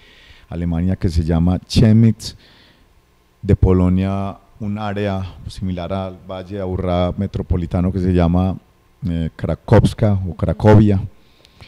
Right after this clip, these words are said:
y en Latinoamérica está, eh, en Puerto Viejo en Ecuador y Sibima en Costa Rica.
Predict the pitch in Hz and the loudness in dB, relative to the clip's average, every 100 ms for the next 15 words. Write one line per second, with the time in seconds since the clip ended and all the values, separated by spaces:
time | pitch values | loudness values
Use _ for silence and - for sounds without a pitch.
0 | - _ _ - 123 131 135 131 127 139 | -20 _ _ -2 2 4 4 4 2 2
1 | 131 123 123 120 98 - 95 90 95 98 | 4 4 2 2 2 2 2 2 0 -4
2 | _ - _ _ _ _ _ - 101 107 | _ -20 _ _ _ _ _ -10 -8 -6
3 | 107 104 113 117 120 110 110 107 117 117 | -6 -2 -4 -2 -6 -4 -2 -2 -4 -6
4 | 123 120 120 120 117 107 _ _ _ _ | -12 -8 -8 -8 -12 -18 _ _ _ _
5 | _ _ - - - _ - 95 92 90 | _ _ -20 -20 -20 _ -20 -20 -16 -14
6 | 87 87 87 87 - _ _ _ _ _ | -10 -6 -4 -4 -8 _ _ _ _ _
7 | - - 107 92 95 98 104 101 95 - | -14 -4 0 2 2 0 0 -2 -2 -4
8 | - 82 98 - - | -4 -8 -8 -10 -16